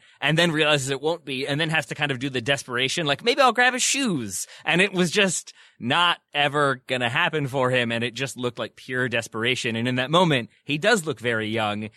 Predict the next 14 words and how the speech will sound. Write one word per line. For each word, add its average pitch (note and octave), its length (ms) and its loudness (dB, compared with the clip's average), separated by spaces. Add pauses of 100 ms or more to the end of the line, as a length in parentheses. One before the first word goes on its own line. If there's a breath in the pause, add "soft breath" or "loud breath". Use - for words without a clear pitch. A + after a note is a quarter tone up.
(100)
He C3+ 140 -4
does C#3 280 2
look C#3 140 -4
like, B2+ 200 0
"Oh D3 140 4
no, C#3 240 4
I've A#2+ 160 4
made B2 140 2
a B2 40 -2
mistake A#2+ 420 0
and A#2 100 0
I'm G#2+ 320 -2 (260 soft breath)
a A#2 80 0
teenager," B2 640 0